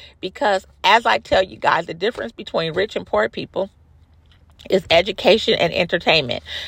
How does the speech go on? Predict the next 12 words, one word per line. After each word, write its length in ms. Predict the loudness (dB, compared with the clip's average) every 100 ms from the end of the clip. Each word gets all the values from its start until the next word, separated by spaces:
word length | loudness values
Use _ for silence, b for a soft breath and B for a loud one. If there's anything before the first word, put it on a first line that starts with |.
| B
You 120 | 2
know, 180 | 4 4
somebody 720 | 4 4 6 4 4 0 -10 B B B
who 200 | 0 0
cares 680 | 0 2 4 6 6 4 0 2
about 540 | 4 6 6 6 2 -10 -20 -20 -8
their 580 | 2 6 8 6 4 0 -14
schooling 800 | -16 -8 4 6 6 0 -4 -8 -14 -16 -16 -18 -8
constantly 840 | 0 2 2 -4 -8 -6 -6 -10 -2
educate 500 | 2 2 0 -2 -2
themselves 480 | 0 -2 2 0 0 -6
way 680 | -6 4 6 8 8 6